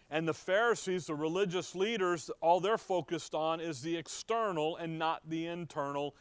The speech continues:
And what the Lord's gonna do is you're missing the point. That's what you're missing.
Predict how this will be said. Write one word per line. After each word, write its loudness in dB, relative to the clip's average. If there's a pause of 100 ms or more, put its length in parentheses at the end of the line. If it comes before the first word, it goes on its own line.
(340)
And -4
what 2
the 2
Lord's 2
gonna -2
do 2
is -2
you're -2
missing -2
the 0
point. -2 (420)
That's 2
what -10
you're -6
missing. -6